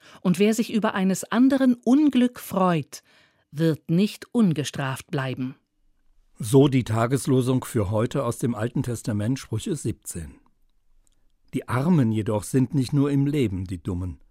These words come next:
Speaker 2: Sie werden gerne auch verhöhnt. Warum? Ach, weil die Vorstellung, bedürftig zu sein für manche Starken, die auch noch gut verdienen,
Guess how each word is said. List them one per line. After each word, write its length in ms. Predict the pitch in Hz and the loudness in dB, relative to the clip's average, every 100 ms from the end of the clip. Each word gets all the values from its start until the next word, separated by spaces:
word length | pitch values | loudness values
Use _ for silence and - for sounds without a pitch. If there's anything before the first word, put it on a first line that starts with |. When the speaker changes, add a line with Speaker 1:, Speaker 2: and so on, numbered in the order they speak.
| _ _ _ _ _ _ | _ _ _ _ _ _
Speaker 2:
Sie 280 | - 117 110 | -10 -6 -2
werden 340 | 135 143 123 | -2 0 0
gerne 420 | 123 110 117 127 | -2 -2 -2 -4
auch 180 | 143 113 | -6 -10
verhöhnt. 880 | - 147 143 - 135 82 76 - - _ _ _ _ _ _ | -8 -8 -8 -8 -8 -6 -10 -16 -20 _ _ _ _ _ _
Warum? 400 | 92 92 131 214 _ _ _ _ - - _ _ _ | -10 -6 -8 -8 _ _ _ _ -20 -20 _ _ _
Ach, 280 | - 139 - | -6 -6 -2
weil 160 | 131 127 | -2 0
die 240 | 120 120 | 0 0
Vorstellung, 640 | - 143 139 - 131 127 113 | 0 0 0 0 2 2 2
bedürftig 760 | 127 160 151 175 - 120 107 | 2 4 4 2 -2 -4 -4
zu 140 | - 107 | -4 -4
sein 300 | 110 123 123 | -2 0 0
für 180 | - 107 | 0 0
manche 380 | 110 131 127 | 0 -2 -6
Starken, 560 | 95 - 110 131 - 135 | -8 -10 -8 -6 -2 -2
die 100 | 120 | 0
auch 100 | 104 | 0
noch 160 | 107 104 | 0 -2
gut 200 | 135 - | -4 -4
verdienen, 640 | 113 92 135 139 113 | -6 -4 -2 0 -2